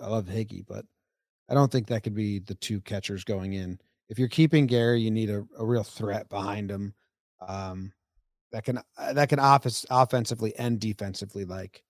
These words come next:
really scare Gary, um, or just help the team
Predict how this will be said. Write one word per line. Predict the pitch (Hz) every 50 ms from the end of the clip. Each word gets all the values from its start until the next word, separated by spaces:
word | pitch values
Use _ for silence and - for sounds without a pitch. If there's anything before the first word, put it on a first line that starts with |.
| _ _ _ _ _ _ _ _ _ _ _ -
really | 107 107 113 117 110 101 98
scare | - - - - 101 95 98
Gary, | 90 90 90 92 92 95 98 - - - _ _ _ _ _ _ _ _ _ _ _ _ _ -
um, | 104 101 98 95 92 92 92 98 104 - _ _
or | 196 196 202 180 151 139 131 120 - _
just | - 123 110 -
help | 123 110
the | - -
team | - - 123 120 131